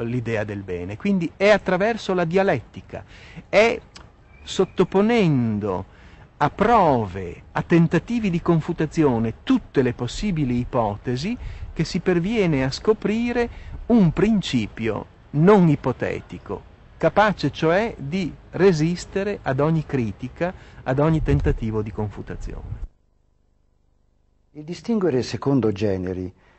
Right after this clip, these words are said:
Speaker 2: e non ritenere né la stessa forma per una diversa, né una diversa per la stessa, non diremo forse che ciò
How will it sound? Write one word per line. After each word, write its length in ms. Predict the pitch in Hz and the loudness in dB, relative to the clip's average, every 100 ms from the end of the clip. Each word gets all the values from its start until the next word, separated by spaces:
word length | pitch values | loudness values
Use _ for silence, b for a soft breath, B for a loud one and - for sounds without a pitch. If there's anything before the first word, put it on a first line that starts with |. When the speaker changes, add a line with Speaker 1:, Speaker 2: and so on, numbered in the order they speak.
| b b _ _ _ | b b _ _ _
Speaker 2:
e 100 | 135 | 2
non 220 | 156 185 | 4 6
ritenere 580 | 180 143 143 156 170 143 | 4 4 4 6 6 4
né 180 | 120 165 | 4 4
la 120 | 151 | 4
stessa 340 | 131 131 - | 2 -4 -2
forma 440 | 123 131 139 127 117 | -2 0 2 2 0
per 180 | 117 110 | 0 0
una 180 | 113 | 2
diversa, 600 | 104 107 110 104 - 107 101 B B | 0 2 2 2 -2 -4 -4 B B
né 160 | 107 104 | -2 2
una 220 | 127 117 | 4 2
diversa 520 | 104 104 113 - 110 | 2 2 0 0 -6
per 160 | 104 104 | -6 -6
la 80 | |
stessa, 560 | 101 - 110 - - 95 b b _ _ _ _ b b | -6 -4 -6 -6 -8 -10 b b _ _ _ _ b b
non 200 | 147 165 | 4 6
diremo 300 | 190 214 190 | 6 6 2
forse 420 | 214 202 - 165 | 2 0 0 0
che 160 | 143 | 0
ciò 420 | 131 - 170 160 | -2 0 2 2